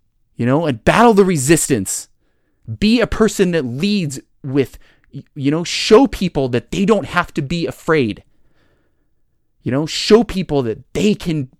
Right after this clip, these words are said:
step into the discomfort, that they can go out and do things,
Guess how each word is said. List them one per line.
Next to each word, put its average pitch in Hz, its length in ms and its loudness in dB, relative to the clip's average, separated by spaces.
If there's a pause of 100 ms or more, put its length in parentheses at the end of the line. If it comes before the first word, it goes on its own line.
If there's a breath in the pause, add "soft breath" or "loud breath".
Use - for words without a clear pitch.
(640)
step - 480 -6
into 202 300 0
the 175 100 2
discomfort, 147 720 -2 (1600)
that 139 140 -2
they 147 80 -4
can 156 260 -4
go 190 220 6
out 196 260 0
and 147 260 -6
do 175 200 0
things, 104 580 -6